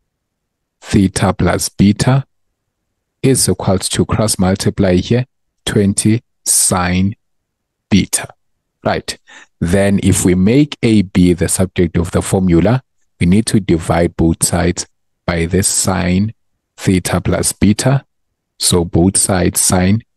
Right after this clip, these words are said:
theta plus beta. Right. Then now this and this obviously cancels out.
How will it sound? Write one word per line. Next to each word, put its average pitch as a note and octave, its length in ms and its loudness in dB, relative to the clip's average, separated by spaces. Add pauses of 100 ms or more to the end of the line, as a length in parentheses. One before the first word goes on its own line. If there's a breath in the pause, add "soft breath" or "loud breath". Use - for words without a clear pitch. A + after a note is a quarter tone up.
(320)
theta A#2 600 -2 (220)
plus A2+ 420 -2 (240)
beta. - 380 -4 (540)
Right. F#2 340 -4 (440 soft breath)
Then F2 440 0
now G#2+ 540 0
this F2 360 0
and F2+ 220 0
this F2 240 0
obviously F#2 580 -2
cancels F#2+ 580 0
out. A#2 340 -2